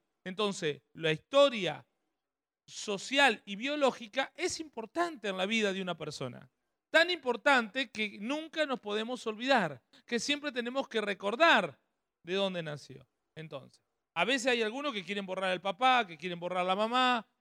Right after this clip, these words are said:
¿viste? Como si fuera tan fácil, pero no se puede borrar. Nadie puede olvidar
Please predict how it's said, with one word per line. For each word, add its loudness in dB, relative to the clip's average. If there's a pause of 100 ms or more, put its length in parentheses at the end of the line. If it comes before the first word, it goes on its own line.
¿viste? 2 (260)
Como -4
si -12
fuera 2
tan -2
fácil, 0
pero -2
no -6
se -8
puede 2
borrar. -4 (280)
Nadie 0
puede -2
olvidar 2